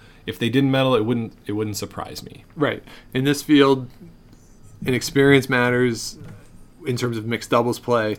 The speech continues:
Speaker 1: Absolutely.
Speaker 2: Uh, both of them have played it, of course. I mean, they both played in national championships before, before the, the trials, but,
Speaker 1: Mm-hmm.
Speaker 2: you know, th-, not doing it together could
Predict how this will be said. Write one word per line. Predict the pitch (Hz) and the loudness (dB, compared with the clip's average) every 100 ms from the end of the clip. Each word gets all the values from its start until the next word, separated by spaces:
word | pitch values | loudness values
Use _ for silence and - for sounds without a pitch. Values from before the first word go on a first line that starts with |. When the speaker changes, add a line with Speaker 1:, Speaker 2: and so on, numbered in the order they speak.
| - | -8
Speaker 1:
Absolutely. | 98 - 85 - - | -12 -10 -10 -10 -2
Speaker 2:
Uh, | 120 | 0
both | 120 180 | 6 6
of | 214 | 6
them | 170 | 2
have | - | 0
played | - 277 254 | 4 6 6
it, | 101 135 165 | 4 -2 -6
of | 127 - | -12 -6
course. | 120 113 127 | -4 -2 -4
I | 143 | -2
mean, | 123 | -2
they | 120 | 0
both | 123 135 - | 0 0 0
played | 127 120 | -2 0
in | 113 | 0
national | 110 110 113 | 0 -2 -6
championships | 104 110 - 110 113 - | -4 -6 -6 -8 -8 -10
before, | 107 110 107 | -8 -4 -4
before | 101 98 120 110 | -6 -4 -4 -2
the, | 107 98 - | -4 -6 -10
the | 104 | -12
trials, | 92 - 170 104 95 101 | -8 -2 0 0 -2 -8
but, | 107 104 - - 98 | -8 -8 -10 -18 -18
Speaker 1:
Mm-hmm. | 87 90 - - _ - - | -16 -18 -20 -20 _ -20 -2
Speaker 2:
you | 196 | 2
know, | 147 131 156 | 2 2 -2
th-, | 139 135 143 | -10 -8 0
not | 151 147 143 | 6 6 6
doing | 147 135 | 6 6
it | 127 | 6
together | 151 139 165 123 113 - - - - - | 4 4 2 0 -4 -10 -20 -20 -20 -18
could | - 156 147 127 117 | 0 4 6 4 0